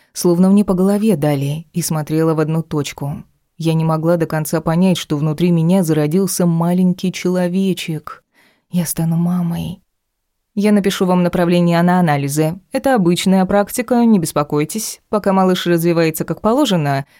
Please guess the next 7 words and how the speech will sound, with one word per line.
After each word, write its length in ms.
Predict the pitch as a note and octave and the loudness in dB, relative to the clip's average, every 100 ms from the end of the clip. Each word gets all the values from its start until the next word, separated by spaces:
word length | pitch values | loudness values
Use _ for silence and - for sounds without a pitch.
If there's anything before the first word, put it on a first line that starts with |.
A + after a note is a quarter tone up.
| _ | _
крепко 340 | - E4 E4 F#3+ | -4 -2 0 -2
держится, 720 | D3+ D#3+ E3+ G3+ - A3+ A3+ | 2 0 0 -4 -2 0 2
молодец, 880 | A3 G3 F3 D#3 C#3+ D3 F3 - - | 4 4 4 2 0 -2 -2 -4 0
но 260 | G3 F#3 F3 | 2 4 4
надо 340 | E3+ G#3 A#3+ | 2 2 2
наблюдать 560 | B3+ A#3+ C4 D#3 D3+ C#3+ | 2 2 2 2 0 0
беременность. 800 | D3+ D3 D3+ D3 D3 - - | 0 0 0 -2 -4 -8 -12